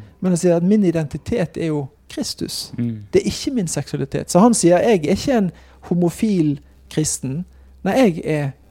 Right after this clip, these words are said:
Speaker 1: kristen.» Og så er det å være tiltrukket til samme kjønn, det er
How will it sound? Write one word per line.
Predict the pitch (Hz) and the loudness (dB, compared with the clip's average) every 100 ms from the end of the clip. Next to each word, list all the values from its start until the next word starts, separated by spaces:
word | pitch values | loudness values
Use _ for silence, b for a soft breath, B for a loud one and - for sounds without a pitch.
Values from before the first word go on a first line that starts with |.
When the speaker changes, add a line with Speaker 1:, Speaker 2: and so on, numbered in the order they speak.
| _ - | _ -6
Speaker 1:
kristen.» | - - 196 156 - - - _ _ - _ _ _ - | -6 -4 -10 -10 -12 -20 -20 _ _ -20 _ _ _ -2
Og | 190 | -2
så | - 220 - | 0 -2 0
er | 202 175 | 2 4
det | 196 | 4
å | 175 | 4
være | 160 190 | 4 0
tiltrukket | 180 165 - | -4 -8 -6
til | 156 | -6
samme | - 156 165 | -4 -4 -2
kjønn, | 156 143 | -4 -2
det | 160 156 143 | -2 0 0
er | 143 | -2